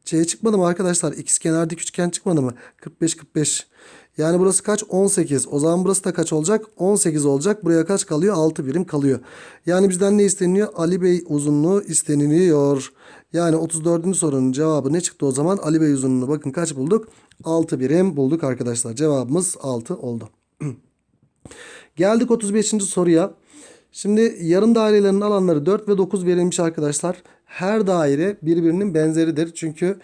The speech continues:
yarıçaplar, yani bütün daireler yuvarlaktır değil mi arkadaşlar? Bütün daireler birbirinin benzeridir. O zaman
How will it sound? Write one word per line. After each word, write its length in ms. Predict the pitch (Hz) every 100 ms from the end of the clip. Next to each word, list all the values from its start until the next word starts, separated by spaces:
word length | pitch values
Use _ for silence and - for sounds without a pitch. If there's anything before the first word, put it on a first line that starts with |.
| - _
yarıçaplar, 760 | 151 185 202 180 156 143 131 - _
yani 400 | 139 131 123 131
bütün 220 | 147 185
daireler 340 | 165 165 160 175
yuvarlaktır 720 | 160 160 160 160 160 127 120
değil 100 | 202
mi 60 |
arkadaşlar? 480 | 175 147 156 151 123 117 120 - - _ -
Bütün 240 | 143 202
daireler 340 | 180 139 127 139
birbirinin 360 | 185 143 196
benzeridir. 520 | 202 175 165 123 120 - - - - -
O 60 |
zaman 380 | 165 202 202 208